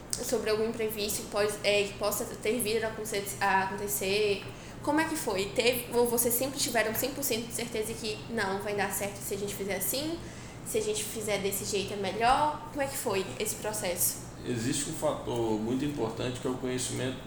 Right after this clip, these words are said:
Speaker 2: do presidente,
Speaker 1: Uhum.
Speaker 2: que é dono do negócio desde sempre, então ele conhece cada vírgula desse negócio. Então as decisões dele são muito seguras, né? Ele sempre norteia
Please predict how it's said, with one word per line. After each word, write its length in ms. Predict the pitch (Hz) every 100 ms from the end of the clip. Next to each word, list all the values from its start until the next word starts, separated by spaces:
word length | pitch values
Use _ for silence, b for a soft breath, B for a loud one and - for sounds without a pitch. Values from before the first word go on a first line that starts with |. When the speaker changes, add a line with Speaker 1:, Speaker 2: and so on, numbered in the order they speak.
| 110
Speaker 2:
do 200 | 107 135
presidente, 680 | 143 151 147 135 120 - - - - -
Speaker 1:
Uhum. 320 | 208 214 196 190
Speaker 2:
que 80 |
é 80 | 98
dono 300 | 98 107 123
do 120 | 117
negócio 520 | 117 113 98 110 131 -
desde 280 | 123 127 123
sempre, 420 | - 120 127 123
então 160 | 123 131
ele 120 | 131
conhece 420 | 131 123 131 -
cada 520 | 117 127 151 151 135 101 - 104 104
vírgula 440 | 123 123 131 127
desse 300 | 113 117 131
negócio. 420 | 139 110 98 - - - B B B - -
Então 120 | 110
as 100 | 123
decisões 500 | 135 143 - 135 127
dele 220 | 107 117 120
são 120 | 139
muito 180 | 131 131
seguras, 540 | 160 151 123 104 85 - - - - - 98
né? 200 | 104 110
Ele 160 | 110
sempre 320 | 110 113 110
norteia 580 | 131 147 - 123 131 139